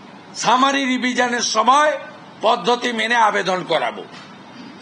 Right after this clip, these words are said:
বিএলওর ক্ষেত্রে আশি ভাগ বিএলওকে চেঞ্জ করতে হবে, all are contractual। পার্মানেন্ট এমপ্লয়ি দিতে হবে,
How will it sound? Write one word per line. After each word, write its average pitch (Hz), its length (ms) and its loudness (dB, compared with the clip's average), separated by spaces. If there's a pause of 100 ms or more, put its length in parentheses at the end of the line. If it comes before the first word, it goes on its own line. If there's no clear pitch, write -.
(500)
বিএলওর 277 600 0
ক্ষেত্রে 294 680 2 (760)
আশি 294 500 2
ভাগ 262 360 4
বিএলওকে 254 580 0
চেঞ্জ 233 340 -2
করতে 226 300 -2
হবে, 240 540 4 (640)
all 262 400 4
are 254 160 -4
contractual। 214 680 -2 (1500)
পার্মানেন্ট 247 540 2
এমপ্লয়ি 240 400 -2
দিতে 202 260 -4
হবে, 269 440 4